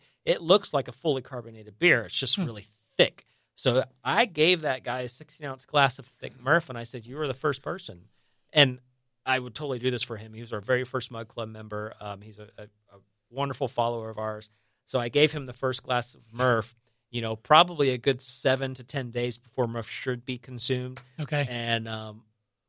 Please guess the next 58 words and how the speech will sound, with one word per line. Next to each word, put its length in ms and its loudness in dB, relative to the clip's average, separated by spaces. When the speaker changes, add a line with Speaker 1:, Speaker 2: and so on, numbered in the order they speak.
Speaker 1:
the 120 0
look 280 0
on 140 -6
his 260 -4
face 640 -4
when 140 -14
he 140 -10
took 260 -6
that 180 -8
sip, 380 -4
well, 160 10
first 320 4
it 40 4
was 240 -4
like, 160 -18
"What 180 -20
the?" 240 -18
Right? 200 8
'Cause 160 10
he 100 10
was, 140 10
like, 180 10
Speaker 2:
<laughs> 140 4
Speaker 1:
chewing 300 12
it 180 6
'cause 160 2
it's 140 4
really 260 10
thick. 480 8
But, 240 6
man, 200 2
Speaker 2:
Old 100 4
Speaker 1:
he 60 4
got 160 10
Speaker 2:
Kentucky 180 2
Speaker 1:
so 240 6
Speaker 2:
chew. 80 2
Speaker 1:
happy. 500 -2
And 140 -6
I'm 100 -6
telling 380 -12
you, 80 -16
it's 100 -18
beautiful. 480 -20
The, 160 0
Speaker 2:
Mm. 180 -4
Speaker 1:
the 100 -4
Murph 320 -6
is 120 -18
beautiful. 480 -12
And 80 -10
we 100 -2
will 60 -2
have 240 -2
that 160 -6
for 160 -4
our 80 -8
opening. 400 -14